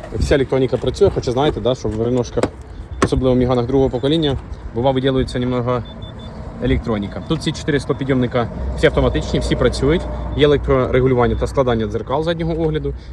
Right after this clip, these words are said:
є ручне регулювання сидіння водійського і пасажирського. Заявленого пробіга сто двадцять одна тисяча кілометрів. Звичайно, що мало віроятно, що це рідний пробіг,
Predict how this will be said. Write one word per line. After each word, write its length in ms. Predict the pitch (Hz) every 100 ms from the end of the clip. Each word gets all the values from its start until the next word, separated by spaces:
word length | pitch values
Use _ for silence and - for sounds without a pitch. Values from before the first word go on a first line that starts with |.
| -
є 120 | 143
ручне 380 | 143 - 135 113
регулювання 540 | 113 127 127 120 104
сидіння 640 | 95 - - 127 113 110 104
водійського 540 | 113 104 - 107 110 - - - -
і 80 | 156
пасажирського. 760 | 139 - 113 107 - 165 185 190 - - - - - - - - 123
Заявленого 500 | 135 139 127 123 117
пробіга 360 | 123 123 110
сто 160 | 101 123
двадцять 300 | 110 107 - - - -
одна 220 | 123 123
тисяча 300 | 123 110 117
кілометрів. 560 | 127 156 180 147 127 117
Звичайно, 300 | 113 135 113
що 120 | 120
мало 220 | 123 120
віроятно, 480 | 117 131 156 190 185 - - - -
що 140 | 160
це 200 | 147 160
рідний 300 | 147 156 143
пробіг, 320 | 131 143 139